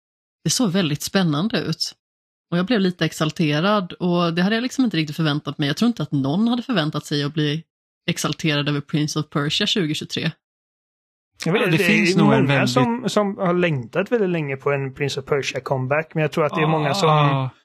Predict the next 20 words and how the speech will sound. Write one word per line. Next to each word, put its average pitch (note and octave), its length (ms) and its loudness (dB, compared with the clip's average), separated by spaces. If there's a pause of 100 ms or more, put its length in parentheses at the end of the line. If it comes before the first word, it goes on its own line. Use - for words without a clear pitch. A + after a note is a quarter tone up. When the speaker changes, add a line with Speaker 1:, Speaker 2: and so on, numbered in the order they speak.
(380)
Speaker 2:
det D#3 120 2
är D#3+ 60 2
nog D#3+ 100 0
många D3+ 220 0
som D#3 140 -2
har C#3+ 80 2
hoppats D3+ 400 -4
på - 140 0
ett C#3 120 -4
liksom C3+ 320 -4
tre C3+ 260 -2
D-äventyr C3 640 -2
som, C#3 340 -4
i D3+ 120 0
likt C#3 760 -2 (160)
typ C3+ 200 -2
som C3+ 280 -2
de C3 160 -2
gjorde C3 200 -2
på B2+ 380 -4